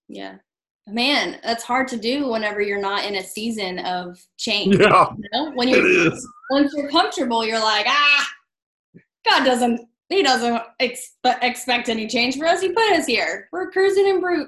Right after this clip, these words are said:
Speaker 1: grooving. We're fine." But, like, when you're in the moment of you're at a fork and you have to move somewhere else, you have to change, then it's easy to say, "You know what? I'm gonna let go and let God." But when we're, when we're comfortable,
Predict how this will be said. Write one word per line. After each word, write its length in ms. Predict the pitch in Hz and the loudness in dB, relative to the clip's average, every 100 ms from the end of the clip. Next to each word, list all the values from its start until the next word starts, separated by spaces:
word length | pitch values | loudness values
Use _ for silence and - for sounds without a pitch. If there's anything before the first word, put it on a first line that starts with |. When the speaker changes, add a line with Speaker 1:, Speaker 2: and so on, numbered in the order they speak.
| - | -6
Speaker 1:
grooving. 460 | 349 269 190 185 208 | -6 -4 -6 -8 -10
We're 160 | 285 | -12
fine." 540 | 294 262 233 - 190 220 - | -6 -4 -4 -6 -14 -14 -10
But, 160 | 220 | -8
like, 240 | 196 196 - | -6 -8 -6
when 200 | 233 233 | -4 -2
you're 100 | 226 226 | -2 0
in 240 | 247 269 | 2 4
the 60 | 269 | 4
moment 420 | 277 370 302 240 196 | 2 2 0 0 -4
of 120 | 208 | -6
you're 240 | 220 220 214 | -8 -6 -4
at 240 | 175 220 | -2 -4
a 80 | 233 | -4
fork 320 | 277 349 254 - _ _ _ _ _ _ _ _ _ _ _ _ - | -4 -4 -6 -12 _ _ _ _ _ _ _ _ _ _ _ _ -10
and 100 | 202 | -8
you 100 | 196 | -8
have 280 | - 208 - - | -4 -4 -4 -8
to 100 | 233 | -6
move 340 | 220 262 269 | -2 -4 -4
somewhere 300 | - 226 214 | -8 -8 -6
else, 300 | 226 277 269 | -4 -6 -6
you 80 | 202 | -10
have 140 | 208 202 | -10 -12
to 100 | 202 | -14
change, 640 | - 240 269 202 214 - - _ _ _ _ _ _ _ _ _ 220 | -6 -6 -4 -8 -10 -14 -18 _ _ _ _ _ _ _ _ _ -14
then 580 | 202 233 262 240 196 185 | -2 0 2 0 -4 -8
it's 200 | 202 202 | -10 -10
easy 300 | 208 196 190 | -12 -12 -12
to 100 | 196 | -12
say, 260 | 220 190 185 | -10 -8 -8
"You 120 | 202 | -8
know 160 | 196 202 | -8 -6
what? 200 | 240 233 | -4 -4
I'm 140 | 208 | -8
gonna 120 | 208 | -8
let 180 | 202 214 | -8 -4
go 120 | 226 | -4
and 80 | 226 | -2
let 180 | 220 - | -6 -6
God." 320 | 262 247 190 - | -2 -2 -4 -8
But 140 | 170 | -12
when 140 | 175 190 | -12 -10
we're, 180 | 220 220 - | -12 -12 -14
when 140 | 208 | -10
we're 160 | 247 294 | -10 -8
comfortable, 760 | 233 285 214 190 175 - 202 | -8 -8 -10 -10 -10 -12 -16